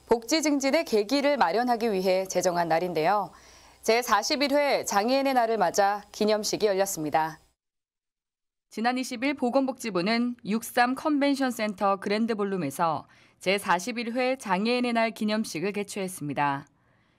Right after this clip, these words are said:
이번 기념식은 같은 길을 걷다, 같이 길을 찾다를 슬로건으로 복지부 권덕철 장관과 장애인 복지 분야 유공자 등이 참여한 가운데 열렸습니다.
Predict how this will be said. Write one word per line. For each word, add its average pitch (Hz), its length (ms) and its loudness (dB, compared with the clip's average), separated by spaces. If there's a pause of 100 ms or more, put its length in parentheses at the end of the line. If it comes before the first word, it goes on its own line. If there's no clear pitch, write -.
(640)
이번 254 260 2
기념식은 254 680 0
같은 277 480 -2
길을 254 220 -2
걷다, 156 560 -2 (140)
같이 190 520 -4
길을 226 360 -2
찾다를 214 560 -2
슬로건으로 175 720 -4 (480)
복지부 202 500 -4
권덕철 247 680 -2
장관과 180 920 0
장애인 196 480 0
복지 220 320 -6
분야 190 380 0
유공자 233 580 -2
등이 185 300 -4
참여한 247 480 -2
가운데 160 400 -2
열렸습니다. 147 840 -2